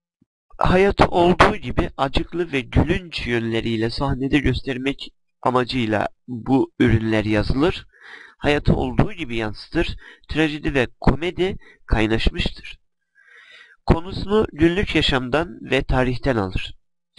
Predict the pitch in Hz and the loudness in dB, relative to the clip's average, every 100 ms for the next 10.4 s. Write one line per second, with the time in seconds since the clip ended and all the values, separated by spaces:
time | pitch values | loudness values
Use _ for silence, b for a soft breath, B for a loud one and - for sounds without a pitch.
0 | - 208 - 135 127 123 - 151 131 107 | -4 -2 0 -2 0 -2 0 0 -4 -4
1 | 135 202 B B B 131 131 123 156 190 | -4 -4 B B B 2 2 2 -4 -6
2 | B B 123 135 135 170 131 139 143 - | B B 0 4 2 0 0 2 2 2
3 | 131 139 143 104 B B B - 110 131 | 2 2 0 -4 B B B -2 0 2
4 | 135 - 127 120 117 120 147 - 131 127 | 2 4 2 4 2 2 0 4 4 4
5 | 143 127 117 113 110 107 104 117 - - | 2 2 -2 -2 -2 0 4 4 2 -2
6 | - - - - - - _ b b b | 0 0 0 -2 -8 -8 _ b b b
7 | 170 185 202 196 196 - 175 170 180 190 | -2 2 2 2 0 0 -2 0 -4 -2
8 | 127 113 120 123 175 196 - b b - | 0 4 4 4 0 -4 -10 b b 0
9 | 135 139 139 123 117 117 - 127 135 147 | 0 -4 -4 -2 0 0 -2 -4 -6 -4
10 | 180 135 151 202 | -4 0 0 0